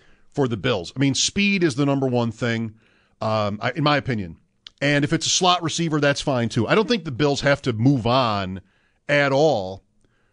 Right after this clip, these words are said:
from Gabriel Davis. I don't think they have to be thinking that way at all going into twenty twenty-three. I think he's a starter, uh, on the team.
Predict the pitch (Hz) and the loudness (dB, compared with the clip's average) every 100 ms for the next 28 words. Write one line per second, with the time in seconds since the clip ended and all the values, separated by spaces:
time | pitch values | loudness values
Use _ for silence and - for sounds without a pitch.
0 | _ _ - 135 127 120 117 135 120 95 | _ _ -2 0 0 0 0 0 0 -2
1 | 117 95 85 - 156 165 143 143 117 104 | -2 -2 -6 -2 0 2 2 0 -2 -6
2 | - 160 147 127 110 104 107 92 90 - | -2 0 2 2 2 0 -2 -2 -6 -10
3 | _ _ - 120 175 123 78 - _ 127 | _ _ -4 2 2 2 -2 -12 _ -2
4 | 131 123 120 123 - 123 113 104 120 104 | 0 2 0 -2 -4 -2 -2 -2 -4 -6
5 | 101 98 78 - 120 151 123 147 127 110 | -8 -10 -12 -14 -4 -2 0 -2 -4 -4
6 | - 131 113 92 92 - _ _ _ _ | 0 0 -2 -6 -8 -12 _ _ _ _
7 | 117 110 117 113 104 165 113 | -4 -2 -2 -2 2 2 0